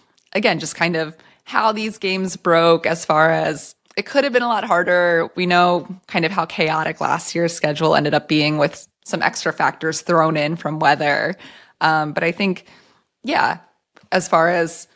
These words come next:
you know your opponents, this could have been a lot tougher than it ended up being, just the way the schedule came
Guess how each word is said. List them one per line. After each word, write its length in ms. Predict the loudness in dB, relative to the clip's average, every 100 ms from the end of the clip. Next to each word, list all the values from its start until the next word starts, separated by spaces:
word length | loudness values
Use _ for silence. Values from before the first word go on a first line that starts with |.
| _ -6
you 140 | 0
know 180 | 2 2
your 180 | 4 4
opponents, 640 | 4 2 2 2 0 -2 -4
this 280 | -2 -2
could 200 | -2 2
have 140 | 2 2
been 100 | 0
a 80 | 2
lot 240 | 0 -2
tougher 360 | -4 -2 -2 0
than 140 | 0
it 100 | 0
ended 220 | -2 2
up 180 | 0 0
being, 600 | 0 2 2 2 -2 -6 -6
just 220 | -4 -2
the 80 | 0
way 160 | 0
the 80 | -2
schedule 420 | -2 -2 -2 -6 -6
came 180 | -8